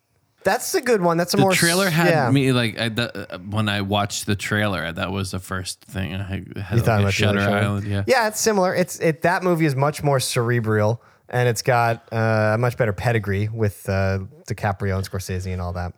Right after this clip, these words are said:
Speaker 2: Yeah.
Speaker 1: Uh, another one, if you want a movie where you're trapped in a house, but you actually want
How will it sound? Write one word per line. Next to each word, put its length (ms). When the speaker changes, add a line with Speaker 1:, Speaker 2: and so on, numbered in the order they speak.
Speaker 2:
Yeah. 200
Speaker 1:
Uh, 220
another 320
one, 180
if 100
you 80
want 120
a 20
movie 160
where 120
you're 120
trapped 320
in 60
a 40
house, 300
but 180
you 120
actually 320
want 300